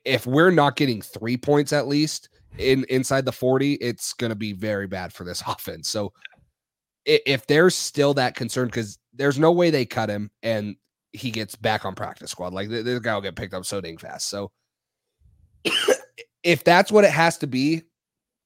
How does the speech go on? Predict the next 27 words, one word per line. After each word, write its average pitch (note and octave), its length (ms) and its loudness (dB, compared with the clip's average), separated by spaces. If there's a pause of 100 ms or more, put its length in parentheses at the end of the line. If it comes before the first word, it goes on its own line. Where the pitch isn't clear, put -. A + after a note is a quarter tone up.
(1000)
I'm C3+ 140 -2
not C3+ 160 2
against A#2+ 380 -2
it C#3 140 4
because B2 380 -2
you C#3+ 100 2
have A#2+ 280 0
to A2+ 60 -8
have A2 160 -4
a G#2 40 -10
good F#2+ 220 -10
kicker. A#2 480 -6 (340)
I A#2 120 -2
just, B2 280 -6
I A#2 100 0
wish B2 320 -4
that A2+ 220 -2 (280)
they A#2 160 -2
were, A2 320 -2
they A#2+ 160 0
had A2+ 140 0
enough A2 200 -2
faith A2 400 -6
in G2+ 220 -8 (180)
Chad A2+ 220 -2
Ryland G#2 440 -4
to G2 220 -8